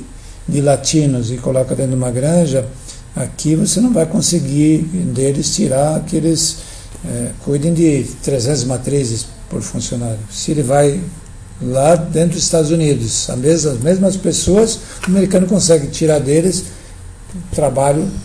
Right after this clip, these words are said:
pra atender trezentas matrizes por funcionário. Então, é,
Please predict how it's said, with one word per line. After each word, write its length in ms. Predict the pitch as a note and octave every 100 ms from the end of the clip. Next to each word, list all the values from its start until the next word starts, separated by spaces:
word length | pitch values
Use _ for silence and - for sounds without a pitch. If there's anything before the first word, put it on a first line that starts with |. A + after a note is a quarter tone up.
| - - -
pra 120 | A2+
atender 320 | - C#3 C3+
trezentas 440 | C#3 C#3+ A#2+ A2+ -
matrizes 400 | C3+ - A#2 -
por 140 | F3+
funcionário. 600 | - - G#3 C4+ F3+ - - - - - - - -
Então, 440 | D3 - D3 D3+
é, 280 | C#3 C3 B2